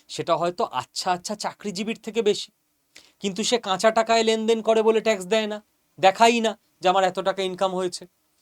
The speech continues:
আস্তে আস্তে মানুষ তো সব ডিজিটাল পেমেন্ট করবে, মাছের দোকান হোক কি যেই দোকানই হোক। সরকার তো just অ্যাকাউন্ট থেকে ট্র্যাক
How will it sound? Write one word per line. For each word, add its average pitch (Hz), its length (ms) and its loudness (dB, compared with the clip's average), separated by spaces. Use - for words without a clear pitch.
আস্তে 170 400 0
আস্তে 202 260 0
মানুষ 190 320 -2
তো 190 120 -6
সব 185 220 -4
ডিজিটাল 196 360 -2
পেমেন্ট 190 300 -4
করবে, 180 320 -4
মাছের 160 400 -2
দোকান 175 280 -2
হোক 175 220 -4
কি 180 100 -12
যেই 175 180 4
দোকানই 170 360 -2
হোক। 156 200 -6
সরকার 175 400 6
তো 208 140 -6
just 202 320 -2
অ্যাকাউন্ট 220 460 2
থেকে 226 240 -2
ট্র্যাক 214 440 -2